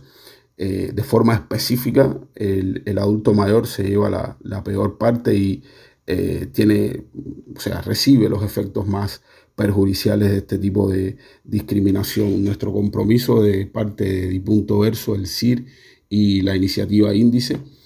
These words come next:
eh, como herramienta de, de comunicación y de, y de visibilidad,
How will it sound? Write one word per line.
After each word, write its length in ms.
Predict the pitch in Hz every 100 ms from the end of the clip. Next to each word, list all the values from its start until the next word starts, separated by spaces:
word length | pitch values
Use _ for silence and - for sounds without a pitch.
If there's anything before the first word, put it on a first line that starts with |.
| - - _ -
eh, 260 | 104 92
como 220 | - 101 101
herramienta 500 | 98 98 110 107 101
de, 200 | 92 92
de 160 | 98
comunicación 800 | 98 98 95 98 101 - 110 107
y 80 | 98
de, 260 | 95 98 -
y 120 | 98
de 200 | 95 95
visibilidad, 760 | 95 101 98 95 95 101 135